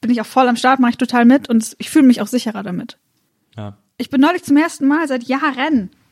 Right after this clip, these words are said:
Speaker 1: wieder in Scheiße getreten.
Speaker 2: Ja.
Speaker 1: Das fa-, passiert mir sonst nie. Aber dadurch, dass es halt so Klumpschuhe sind, mit so relativ großer Fläche, hat sich das nicht irgendwo eingetreten.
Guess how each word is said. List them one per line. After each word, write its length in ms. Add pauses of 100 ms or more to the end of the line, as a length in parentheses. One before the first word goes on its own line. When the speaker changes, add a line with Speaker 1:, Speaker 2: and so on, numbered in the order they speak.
(160)
Speaker 1:
wieder 220
in 80
Scheiße 320
getreten. 560
Speaker 2:
Ja. 80
Speaker 1:
Das 240
fa-, 120
passiert 280
mir 100
sonst 320
nie. 300 (480)
Aber 440
dadurch, 240
dass 200
es 120
halt 200
so 400 (180)
Klumpschuhe 540
sind, 340 (800)
mit 240
so 480 (360)
relativ 380
großer 380
Fläche, 600 (260)
hat 200
sich 140
das 160
nicht 180
irgendwo 300
eingetreten. 640